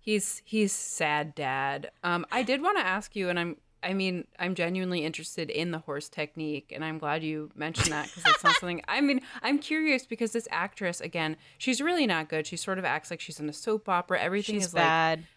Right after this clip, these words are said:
Speaker 1: it's also the dialogue and how it's written. It's very clearly written. There's a ton of cliches. Um, but she does seem comfortable around horses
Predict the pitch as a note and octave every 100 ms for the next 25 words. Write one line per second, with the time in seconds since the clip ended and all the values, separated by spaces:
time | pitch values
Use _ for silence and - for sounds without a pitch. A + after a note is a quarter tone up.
0 | _ _ B3 D4 E4 - A#3 F3+ D3+ C3+
1 | D3 D3+ D3+ D3+ D3+ D3 C#3 - D3+ A#2+
2 | D3+ - D#3 D#3 E3+ E3 E3 D#3+ D#3+ D#3
3 | - - - G3 F3 E3+ E3 E3 D#3+ D#3
4 | D#3+ A2+ D3+ D3+ D3+ D3+ - - - D#3+
5 | D#3+ D3 - F3+ F3+ F3 D3+ _ E3 D3
6 | - - G3 F#3 F3+ E3+ E3 D#3+ - _
7 | _ _ _ E3+ D#3+ D3 C#3 - _ -
8 | G3 F#3 - - A3+ - - - F3 E3+
9 | D#3+ - E3 D3+ C#3+ - C#3+ C#3 C#3+ C#3
10 | B2+ A#2+ C#3+ C#3 C#3+ - F2+ D3 E3+ -